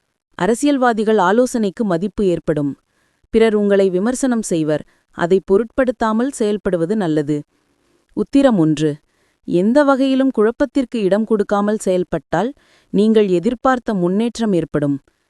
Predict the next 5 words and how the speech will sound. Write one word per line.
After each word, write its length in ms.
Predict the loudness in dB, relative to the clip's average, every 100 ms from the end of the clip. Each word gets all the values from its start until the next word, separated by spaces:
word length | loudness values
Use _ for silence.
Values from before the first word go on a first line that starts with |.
| _
நினைத்தது 560 | 0 2 0 0 0 2
நிறைவேறும். 600 | 2 0 0 0 -2 -6 _ _ _ _ _ _ -2
இன்று 340 | 0 2 2
உங்கள் 260 | 2 0 0
பலம். 400 | 0 0 -2